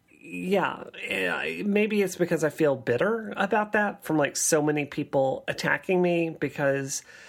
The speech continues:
they don't want to play my piece of art. That's fine. It's not for you. And I just, to me, this speaks to a bigger problem of an entitled consumer. Um, it, it, frankly, it, it felt unprofessional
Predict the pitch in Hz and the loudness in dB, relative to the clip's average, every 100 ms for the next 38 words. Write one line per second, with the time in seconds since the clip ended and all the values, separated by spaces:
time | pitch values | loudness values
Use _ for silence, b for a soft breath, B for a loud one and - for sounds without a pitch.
0 | B B B _ _ 170 156 147 143 _ | B B B _ _ 2 2 -2 -6 _
1 | _ _ 143 135 143 - - - - 143 | _ _ 0 0 -2 -8 -20 -20 -2 2
2 | 143 139 139 135 147 147 151 175 185 226 | 2 0 0 0 -2 0 -2 0 0 0
3 | - 165 - 185 240 - - - 160 165 | -2 -4 0 0 0 -4 -10 -2 -2 -2
4 | - 160 175 240 127 - - 170 175 165 | -2 -2 0 0 -2 -6 -4 0 2 2
5 | 175 190 180 - B B B B _ - | 2 2 0 -8 B B B B _ 2
6 | 190 190 208 202 175 175 - 170 - - | 4 6 4 4 2 0 0 -2 0 0
7 | 151 127 143 143 135 - 139 139 139 127 | 0 2 0 0 -4 -4 -2 -2 -2 -2
8 | 127 - 123 131 131 127 127 - 135 135 | -2 -4 -4 -2 0 0 -2 -2 0 0
9 | 131 135 131 127 - 185 175 - - _ | -2 -4 -6 -2 2 2 2 -8 -18 _
10 | B B B B B B _ _ 147 135 | B B B B B B _ _ 0 2
11 | 131 127 131 - 175 170 156 - 180 247 | 2 0 -4 0 2 2 -2 0 0 2
12 | - 135 135 160 - - 170 185 175 - | -2 -4 -2 -4 -4 -4 0 2 0 0
13 | 156 147 - - 127 - - - | -2 0 -4 -2 -2 -2 -6 -8